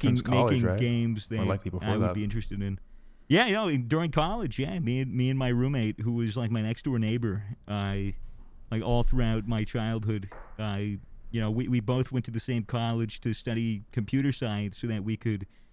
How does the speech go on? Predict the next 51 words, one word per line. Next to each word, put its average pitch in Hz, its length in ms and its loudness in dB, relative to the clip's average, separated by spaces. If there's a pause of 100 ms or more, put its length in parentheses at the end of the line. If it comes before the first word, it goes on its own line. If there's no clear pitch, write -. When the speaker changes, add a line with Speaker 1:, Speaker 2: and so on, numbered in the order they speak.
(220)
Speaker 1:
uh, 104 180 0
make 120 220 2
a 107 40 -6
company 120 400 0
together 95 460 -4 (260)
and, 104 280 0
Speaker 2:
Mm-hmm. 95 280 -4
Speaker 1:
uh, 95 40 -4
make 107 180 -4
a 110 60 -2
game. 107 460 -4 (440)
Speaker 2:
Mm-hmm. 101 140 -6
Speaker 1:
But, 104 260 0 (180)
you 117 120 0
know, 98 100 -2
obviously 110 800 0
life 110 240 -2
had 110 180 -2
different 101 300 -4
plans, 107 480 -2
and 101 200 -4 (260)
here 120 160 0
I 110 80 2
am 117 200 2
in 113 60 0
Australia. 110 760 -4
Speaker 2:
<laughs> 104 280 2
You 98 280 0
Speaker 1:
But, 107 200 2
Speaker 2:
are. 123 160 -6
Speaker 1:
you 131 120 0
know, 117 120 2
it, 117 160 0
it's 127 240 -2
still 269 280 -2
a 135 60 6
dream 131 360 0
I 110 100 2
have. 110 340 0
It's 95 120 -10
still 156 160 -4
something 131 320 -4
that 117 120 0
I'm 107 120 -2
very 117 340 -2
interested 113 420 -4
in, 95 180 -2 (360)
and, 110 220 0
and 117 180 0
something 131 320 -2
that 107 220 0